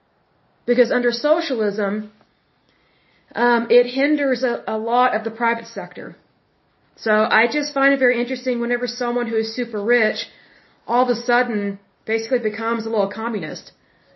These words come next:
It's like, how can you be for something that, um, would have stolen your future and your money as a young person if you had believed in it in your twenties?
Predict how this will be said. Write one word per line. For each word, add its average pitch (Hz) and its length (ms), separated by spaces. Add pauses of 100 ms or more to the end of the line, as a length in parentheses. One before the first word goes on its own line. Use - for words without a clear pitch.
(680)
It's 214 160
like, 240 120
how 247 260
can 302 120
you 269 80
be 254 100
for 247 240
something 220 800
that, 233 360 (460)
um, 208 480 (380)
would 240 140
have 240 100
stolen 247 500
your 220 140
future 196 720 (260)
and 220 180
your 214 120
money 208 640
as 208 160
a 214 60
young 214 240
person 175 440
if 208 200
you 233 80
had 220 100
believed 214 420
in 202 120
it 196 160
in 196 80
your 190 120
twenties? 208 520